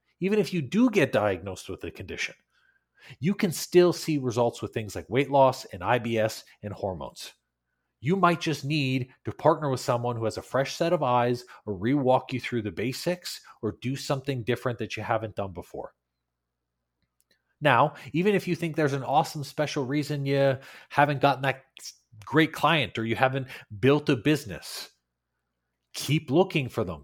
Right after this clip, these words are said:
Keep looking for that client. Keep looking for the person you want to work with. You need to consider,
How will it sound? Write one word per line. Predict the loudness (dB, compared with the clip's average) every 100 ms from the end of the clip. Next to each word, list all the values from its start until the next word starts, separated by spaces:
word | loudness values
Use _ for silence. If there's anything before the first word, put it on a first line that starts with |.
| -6
Keep | -4 -2
looking | 0 0 -2 -2
for | 0 2
that | 2 2
client. | -4 -6 -6
Keep | -8 -4
looking | -4 -2 -4
for | -2 -2
the | -2
person | -6 -8 -8
you | -8
want | -6 -6
to |
work | -8 -10 -10
with. | -12 -12 -20 _ _ _ _ _ _ _ _ -8
You | -4
need | -4
to | -4
consider, | -8 -2 2 4 2 0